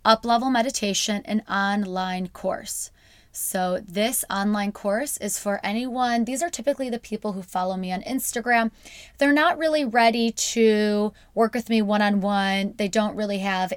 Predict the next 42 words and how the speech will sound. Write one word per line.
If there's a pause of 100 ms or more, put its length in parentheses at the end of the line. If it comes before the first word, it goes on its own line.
eight
to
fifteen
K (260)
to
invest
in
working
with
me, (260)
but
they
still
wanna
get
access
to
some
of
my
spiritual
practices.
They
still
wanna
get
ac-,
access
to
some
of
my
healing
and
my
wisdom. (580)
So
I
created
an
online
course,